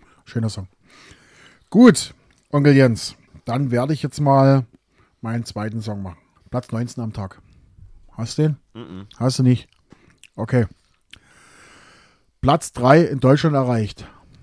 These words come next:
Speaker 1: Ist ein absoluter achtziger Klassiker von einer Band aus Großbritannien. Dieser Song ist ein absoluter achtziger Klassiker, aber, jetzt kommt aber, der hat in England nichts gerissen. Nur in Deutschland, der war nur in Deutschland erfolgreich.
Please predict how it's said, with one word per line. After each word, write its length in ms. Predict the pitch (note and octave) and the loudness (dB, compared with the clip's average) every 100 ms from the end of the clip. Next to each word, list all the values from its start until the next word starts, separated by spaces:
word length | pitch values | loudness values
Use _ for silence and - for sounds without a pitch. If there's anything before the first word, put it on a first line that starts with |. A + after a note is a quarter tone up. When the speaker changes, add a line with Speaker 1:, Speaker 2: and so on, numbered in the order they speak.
| _ | _
Speaker 1:
Ist 160 | B2+ B2 | -4 -2
ein 220 | B2 A2 _ | -4 -6 _
absoluter 540 | D3 E3+ - D#3 C#3 C#3 | -4 0 2 2 2 -2
achtziger 400 | E3+ - C3 A#2+ | -4 -2 -2 0
Klassiker 460 | A#2+ B2 C#3+ D3+ | 0 0 0 -2
von 160 | - B2+ | -2 -2
einer 160 | A#2+ | -2
Band 600 | A2 - C3 E3+ E3+ - _ - | -4 -4 0 0 -2 -8 _ -4
aus 560 | B2 A#2+ G#2+ - - _ _ _ | -2 0 -2 -8 -14 _ _ _
Großbritannien. 680 | - B2+ - A#2+ B2 F3 F#3+ _ _ _ _ | -4 -4 -2 -2 2 2 0 _ _ _ _
Dieser 200 | E3 F3 | -2 0
Song 320 | D#3 C3 B2 | 0 0 0
ist 120 | G2 A#2+ | -4 -8
ein 80 | |
absoluter 520 | - D3 - E3 D3 A2+ | -6 -6 -4 -4 -4 -4
achtziger 340 | D3 - C#3 | -8 -6 -6
Klassiker, 500 | - B2 D3 E3 - | -2 -4 -2 -2 -4
aber, 480 | A2 A#2 D#3 G3 G3 - _ - | -4 0 4 4 4 -2 _ -12
jetzt 220 | A2+ - | -10 -6
kommt 180 | B2 A#2+ | -6 -6
aber, 420 | - A2+ D3 F3+ E3 _ _ _ _ _ _ _ _ _ _ _ - | -6 -2 0 0 -2 _ _ _ _ _ _ _ _ _ _ _ -10
der 100 | G#2+ | -6
hat 140 | A#2 | -6
in 240 | - B2 A2+ | -4 -6 -6
England 400 | - C#3 C3+ C3 | -2 2 2 0
nichts 300 | C#3 D3+ - | 0 0 -2
gerissen. 400 | - A#2 G#2 G2+ - | -4 -2 -4 -10 0
Nur 260 | C#3 E3+ | 4 4
in 80 | E3+ | 4
Deutschland, 380 | C3 C3+ - A2+ | 0 0 0 -2
der 120 | A2 | -2
war 120 | A#2+ | -2
nur 300 | A#2+ C#3+ E3+ | 2 4 4
in 80 | D3 | 2
Deutschland 280 | C3+ D3 D#3 | 0 0 0
erfolgreich. 480 | - C3+ A#2+ G#2 | -2 -2 -4 -6